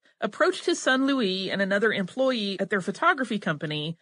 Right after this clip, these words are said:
with a small piece of kinetoscope film in his hand. He explained that Edison was making the film in the U S and selling it for a lot of money,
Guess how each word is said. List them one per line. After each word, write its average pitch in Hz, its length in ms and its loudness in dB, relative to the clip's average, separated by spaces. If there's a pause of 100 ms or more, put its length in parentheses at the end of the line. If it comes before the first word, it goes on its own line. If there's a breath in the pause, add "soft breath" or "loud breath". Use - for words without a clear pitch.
(240 soft breath)
with 233 120 0
a 269 60 2
small 285 520 2
piece 285 380 -2
of 208 180 -4
kinetoscope 175 580 -2
film 233 320 0
in 170 80 -2
his 151 160 -4
hand. 113 480 -10 (640 soft breath)
He 226 160 -2
explained 220 520 0
that 208 180 2
Edison 247 520 2
was 185 180 0
making 240 320 -2
the 277 80 2
film 233 280 0
in 226 60 0
the 226 100 0
U 214 220 0
S 156 260 0
and 190 160 -6
selling 226 380 -2
it 185 160 -4
for 196 180 -2
a 190 60 0
lot 208 480 6
of 185 160 0
money, 160 460 -2